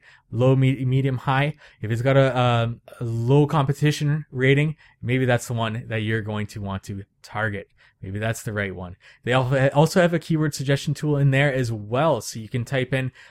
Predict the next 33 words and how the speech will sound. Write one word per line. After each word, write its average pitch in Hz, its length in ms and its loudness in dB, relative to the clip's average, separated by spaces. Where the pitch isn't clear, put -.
uh, 107 300 -4
two 180 240 6
words 156 480 4
or 104 140 -8
two 175 180 -4
phrases, 156 640 0
and 117 120 -2
it's 117 140 -6
gonna 127 180 -4
try 127 180 -4
to 123 60 -2
combine 117 480 -2
them 117 180 -4
and 104 140 -10
make 113 280 -8
a 120 80 -12
few 127 220 -4
different 123 380 -6
things 113 380 -4
and 104 120 -8
give 107 160 -6
you 113 160 -2
options 110 720 -4
for, 107 560 -2
um, 98 480 -6
for 117 500 -2
targeting 127 480 2
a 107 100 -6
certain 123 300 -8
keyword 110 480 -6
or 113 100 -8
key 110 220 -10
phrase. 95 460 -12